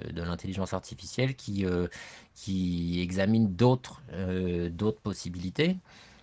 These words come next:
Donc, t'as, euh, inspiré de ce qu'on appelle la, la psychologie, euh, développementale. Alors, je sais pas comment on dit en français,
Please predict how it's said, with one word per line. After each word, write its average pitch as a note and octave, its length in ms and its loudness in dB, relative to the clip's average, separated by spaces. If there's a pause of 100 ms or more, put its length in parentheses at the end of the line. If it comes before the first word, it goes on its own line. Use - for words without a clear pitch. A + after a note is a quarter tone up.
(240)
Donc, G#2 240 2 (100)
t'as, G2 220 6
euh, F2 760 0
inspiré A2 640 2
de G2+ 100 -2
ce - 80 -6
qu'on G#2 140 0
appelle G2 220 2
la, F2+ 220 4
la F2+ 120 4
psychologie, G2+ 880 -2
euh, F2 220 2
développementale. F#2 1400 0 (120)
Alors, G#2 200 0
je - 60 -16
sais F#2 40 -8
pas F2 100 -8
comment D2+ 160 -4
on - 20 -2
dit F2+ 100 -2
en E2+ 60 -4
français, A#2+ 520 2